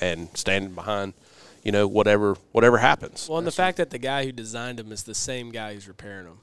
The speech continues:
Speaker 1: Yeah.
Speaker 2: Like that, you, you're not gonna find that anywhere.
Speaker 1: Yeah.
Speaker 3: And I think as long as they do that, it's
Speaker 1: Right.
Speaker 3: it's,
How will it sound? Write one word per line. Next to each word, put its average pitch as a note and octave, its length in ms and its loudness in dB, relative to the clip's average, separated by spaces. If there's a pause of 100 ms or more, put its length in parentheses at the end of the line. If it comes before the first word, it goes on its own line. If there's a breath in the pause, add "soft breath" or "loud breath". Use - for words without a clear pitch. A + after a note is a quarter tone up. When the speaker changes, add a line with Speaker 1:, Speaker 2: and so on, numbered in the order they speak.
Speaker 1:
Yeah. F#2+ 260 -2
Speaker 2:
Like G2+ 140 -18
that, C#3+ 240 -4
you, E3 280 -8
you're D#3+ 140 -8
not D#3 160 -4
gonna A#2+ 140 -12
find A#2 280 -14
that G#2 100 -16
anywhere. - 460 -12
Speaker 1:
Yeah. F#2+ 260 2 (180)
Speaker 3:
And F3 80 6
I B3 60 10
think A3 260 -2
as C#3 120 -4
long F3 220 2
as D3+ 80 0
they C#3 140 2
do D3 260 2
that, A#2 380 0 (280)
it's - 320 -2 (600)
Speaker 1:
Right. G2+ 260 -4 (260)
Speaker 3:
it's, C#3+ 180 0